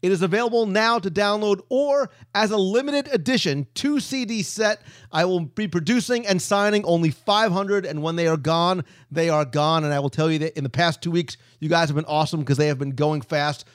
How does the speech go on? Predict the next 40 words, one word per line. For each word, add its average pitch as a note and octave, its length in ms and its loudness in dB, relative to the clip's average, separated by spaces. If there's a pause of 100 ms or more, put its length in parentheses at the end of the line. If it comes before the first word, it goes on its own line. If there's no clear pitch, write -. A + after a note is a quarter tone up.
(140)
Those G#3 280 2
should A3 120 -2
be G#3+ 120 0
shipping G#3 420 0
probably C#4+ 400 0
in C#4 60 -6
the C4 80 0
next F#3+ 340 -4
day A#3 160 4
or G#3 120 4
two C#3+ 340 0 (280)
as C#3 160 -2
I C#3+ 80 0
wait E3 220 -2
for D#3 60 -12
the D#3 100 -2
C F3 160 -4
Ds D#3+ 200 -4
to D3 60 -6
come D3+ 200 0
in. D#3+ 200 2 (360)
For D3+ 120 -2
more F#3 220 4
information, D#3 500 -2
visit F3+ 380 0 (320)
W C#4 260 4
D C#4 120 2
W A#3+ 260 2
radio G3+ 480 4 (320)
dot G3+ 320 0
com E3 420 4 (160)
slash E3 680 2 (140)
Tomorrowland. D3 1000 0 (220)
So A#3 220 2
I B3 160 4
want C#4 240 2
to B3+ 80 -4
get A3+ 320 -4
right A3 480 -2
into G#3 540 0